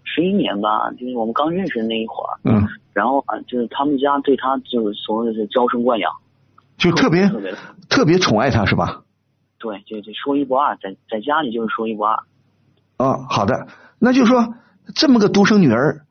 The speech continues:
Speaker 2: 父母特别喜欢她，特别宠她，那你现在这么多年你跟他过下来，你觉得你的妻子还是一个通情达理的人吧？
Speaker 1: 对，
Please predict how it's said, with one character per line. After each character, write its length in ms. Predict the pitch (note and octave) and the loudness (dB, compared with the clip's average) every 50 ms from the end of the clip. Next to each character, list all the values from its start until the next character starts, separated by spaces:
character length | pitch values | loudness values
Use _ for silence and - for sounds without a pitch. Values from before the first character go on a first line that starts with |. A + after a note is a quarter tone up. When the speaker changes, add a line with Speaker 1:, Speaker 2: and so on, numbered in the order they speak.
| _ _ _ _ _ _ | _ _ _ _ _ _
Speaker 2:
父 160 | - - C#4 F#3+ | -2 2 4 4
母 140 | D#3 C#3+ | 4 4
特 120 | - - A3 | 4 2 4
别 140 | E3+ F3+ F3+ | 4 4 4
喜 160 | - - F#3+ | 4 2 2
欢 180 | - C#3 D3 | 2 4 4
她， 180 | C3 C#3 C3 B2 | 4 4 2 0
特 180 | - - - - | 0 2 2 4
别 100 | D#3+ E3+ | 4 4
宠 240 | E3 - G#2+ F2 F2+ | 2 2 2 2 2
她， 280 | A2 B2 A#2+ - - - _ _ - - - - _ _ _ - - | 2 2 0 -2 -4 -10 _ _ -20 -20 -20 -20 _ _ _ 0 2
那 120 | C4 C#4 | 4 6
你 180 | A#3+ F#3 - - | 4 4 2 0
现 280 | - - D4+ C#4 A3+ A3 | -2 0 4 4 4 4
在 260 | C4 G#3+ C#3 - _ _ _ _ _ _ _ _ _ _ _ _ - | 4 2 0 -2 _ _ _ _ _ _ _ _ _ _ _ _ -4
这 120 | - E4+ E4 | 0 2 4
么 120 | A#3 G#3 | 4 4
多 180 | - A3 G#3+ G#3 | 4 4 4 4
年 300 | F3+ D#3+ E3+ F#3 D3 A#2+ | 6 4 4 4 4 2
你 80 | A2+ | 2
跟 180 | - G3+ G#3 G3+ | 4 4 6 6
他 140 | G3+ F#3+ G3 | 6 4 2
过 180 | - A3+ D#3+ | 2 2 2
下 180 | B2 - B2 G#2 | 2 2 0 0
来， 360 | F#2 F2+ G2 A2 A2+ - - _ _ _ _ _ - | 2 2 2 2 0 -2 -6 _ _ _ _ _ -2
你 260 | - D3+ C#3+ D3 C3+ | 2 4 4 4 4
觉 240 | C3+ C#3+ D#3+ G#3+ C4 | 4 4 2 2 4
得 380 | C4 A#3 A3 G#3+ G3 F3 - - _ _ - | 4 4 4 4 4 2 0 -4 _ _ 0
你 260 | A#2 B2+ A#2+ G#2 A2+ | 2 4 4 4 4
的 100 | D3+ G3 | 2 2
妻 260 | - - - - F#3 | 0 0 0 -2 -2
子 160 | - - B2+ | 0 0 -2
还 200 | G#2+ - B2 C#3+ | -2 0 0 0
是 180 | F3+ - - F#3 | 0 0 0 0
一 100 | D3+ C3 | -2 -2
个 380 | C#3 C#3+ C#3+ C3 B2 C#3+ - - _ _ _ _ _ _ _ _ _ _ _ _ _ _ | 0 2 2 2 2 2 0 -4 _ _ _ _ _ _ _ _ _ _ _ _ _ _
通 180 | - - A#3+ G#3 | 2 4 6 6
情 160 | G3+ G3 F#3 | 6 6 4
达 160 | E3+ D3+ E3+ | 4 2 2
理 120 | D3 A2 | 2 2
的 100 | F#2+ - | 2 2
人 160 | G#2 F#2 E2+ F2+ | 2 2 2 0
吧？ 240 | E2 D2+ - - _ _ _ _ _ _ _ _ _ _ _ _ _ _ _ _ _ _ _ _ _ _ _ _ _ _ _ _ _ _ | 0 -2 -6 -12 _ _ _ _ _ _ _ _ _ _ _ _ _ _ _ _ _ _ _ _ _ _ _ _ _ _ _ _ _ _
Speaker 1:
对， 100 | - C#4 | -20 -20